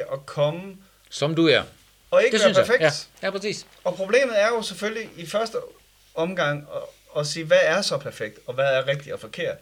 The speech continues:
Speaker 2: Ja.
Speaker 1: Og det mener jeg heller ikke, at vi kan overbevise om.
Speaker 2: Nej.
Speaker 1: Vi kan godt sige, ja, sådan som jeg forstår Bibelen, jamen, så er,
Speaker 2: Ja.
Speaker 1: så er, øh, heteroseksuel tiltrækning, det er det, som vi er skabt til. Øh,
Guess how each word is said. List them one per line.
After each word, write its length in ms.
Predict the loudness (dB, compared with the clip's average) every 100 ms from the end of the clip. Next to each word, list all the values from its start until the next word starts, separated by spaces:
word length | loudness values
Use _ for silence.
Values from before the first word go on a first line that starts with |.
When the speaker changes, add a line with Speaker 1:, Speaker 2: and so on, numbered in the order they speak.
| -14
Speaker 2:
Ja. 80 | -12 -8
Speaker 1:
Og 120 | -8 -4
det 140 | -2 -2
mener 260 | -2 0
jeg 100 | 0
heller 160 | 2 2
ikke, 140 | 2
at 60 | 0
vi 60 | -2
kan 120 | -2
overbevise 500 | 0 -2 -4 -8 -6
om. 140 | -8 -12 _ _ -18
Speaker 2:
Nej. 140 | -10 -6
Speaker 1:
Vi 80 | -2
kan 140 | -2
godt 180 | -2 -4
sige, 200 | -6 -4
ja, 360 | -2 -2 -4
sådan 240 | -6 -6 -6
som 120 | -2
jeg 120 | -2
forstår 260 | -2 -4 -4
Bibelen, 320 | -4 -12 -10
jamen, 220 | -10 -10
så 180 | -6 -2
er, 400 | 0 2 0 -4 -10 _ -20 -18
Speaker 2:
Ja. 60 | -18 -18
Speaker 1:
så 180 | -14 -4
er, 500 | 0 2 2 0 -2
øh, 340 | -6 -8 -12 -14 -20 _ _ _
heteroseksuel 760 | -8 -6 -6 -6 -8 -8 -10 -10
tiltrækning, 520 | -12 -8 -10 -10 -8
det 180 | -4 -2
er 60 | -4 -8 -8
det, 140 | -8
som 160 | -8 -10
vi 60 |
er 40 | -6
skabt 320 | -4 -4 -6
til. 220 | -12 -14 -18 _ _ _ _
Øh, 60 | -4